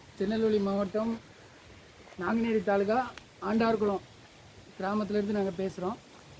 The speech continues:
இது வந்து ஒரு ஃபேமஸான சிவன் கோயில். இந்த சிவன் கோயில் வந்து ஒரு காட்டுப்பகுதிக்குள்ள இருக்கு.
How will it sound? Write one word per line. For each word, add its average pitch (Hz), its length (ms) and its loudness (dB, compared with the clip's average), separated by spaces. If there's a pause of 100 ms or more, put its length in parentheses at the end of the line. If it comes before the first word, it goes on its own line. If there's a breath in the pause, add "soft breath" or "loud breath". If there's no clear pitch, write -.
(360)
இது 202 160 2
வந்து 226 160 4 (100)
ஒரு 220 140 4 (800)
ஃபேமஸான 233 600 2
சிவன் 226 260 2
கோயில். 208 320 2 (1040)
இந்த 202 220 -6
சிவன் 233 260 0
கோயில் 240 220 2
வந்து 233 180 2
ஒரு 214 140 4
காட்டுப்பகுதிக்குள்ள 214 680 2
இருக்கு. 190 240 -8